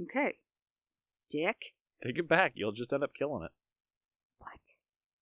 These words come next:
Speaker 2: All the,
Speaker 1: He's so mean to
Speaker 2: all
Speaker 1: me.
Speaker 2: the flowers I get you, you kill. You put 'em in a nice vase for, like, a week, and then you don't do anything else with them that you're supposed to, and they die.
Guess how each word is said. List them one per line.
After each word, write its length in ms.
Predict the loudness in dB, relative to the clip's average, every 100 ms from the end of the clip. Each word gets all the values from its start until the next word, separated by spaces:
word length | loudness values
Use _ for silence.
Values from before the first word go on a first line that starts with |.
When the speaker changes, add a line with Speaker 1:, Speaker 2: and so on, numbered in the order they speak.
| _ _ -2
Speaker 2:
All 140 | 4 10
the, 40 | 12
Speaker 1:
He's 120 | 12
so 140 | 12 12 12
mean 200 | 10 10
to 60 | 12
Speaker 2:
all 220 | 12 12
Speaker 1:
me. 80 | 12
Speaker 2:
the 80 | 12
flowers 500 | 12 12 12 12 12
I 120 | 12
get 420 | 12 8 2 2 4
you, 60 |
you 240 | 4 4 0
kill. 420 | 2 6 6 4 -2 -10 -10
You 180 | 0 0
put 200 | 10 12
'em 120 | 12 12
in 100 | 8
a 60 |
nice 240 | 10 10 8
vase 520 | 10 10 10 8 0 -16 -16 -2
for, 200 | 8 12
like, 220 | 12 12
a 80 | 6
week, 380 | 6 4 6 4
and 120 | 2
then 80 | 0
you 140 | 4
don't 180 | 4 8
do 140 | 10
anything 260 | 10 8 6
else 240 | 8 8
with 140 | 4 2
them 140 | 2
that 80 | 0
you're 80 | -2
supposed 400 | -4 0 0 2
to, 140 | 0 0 2
and 160 | 2 6
they 120 | 6
die. 600 | 8 8 8 6 0